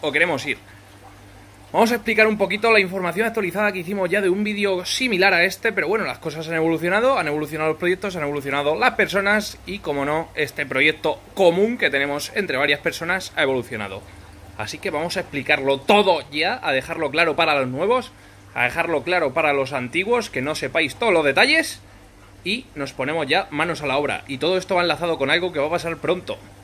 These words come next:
echarle unos veinte días a lo sumo. Así que estará al loro las próximas semanas, que estamos trabajando a tope y por eso la ausencia de vídeos estas últimas semanas,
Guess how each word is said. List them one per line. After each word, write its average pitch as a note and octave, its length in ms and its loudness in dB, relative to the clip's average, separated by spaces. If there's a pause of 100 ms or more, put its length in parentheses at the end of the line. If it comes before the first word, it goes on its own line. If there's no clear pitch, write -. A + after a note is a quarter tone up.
(100)
echarle D3 300 -6
unos D3 240 0
veinte E3+ 320 4
días F#3 260 2
a G3+ 40 0
lo F#3 100 2
sumo. C4+ 360 0 (800)
Así B2+ 140 -8
que F3+ 260 -8
estará C3+ 320 -2
al C3 80 -2
loro B2+ 300 0
las A2 160 -2
próximas B2+ 460 -4
semanas, D3+ 440 -4 (380)
que B2 80 -6
estamos C#3 400 -2
trabajando C#3+ 440 2
a A2+ 60 -2
tope D#3 220 2
y F3+ 60 4
por A2+ 180 -4
eso C3+ 160 -2
la B2 60 -2
ausencia B2+ 400 -2
de A#2 60 2
vídeos A#2+ 500 -2
estas C3+ 260 -4
últimas B2+ 380 -4
semanas, E3 400 -4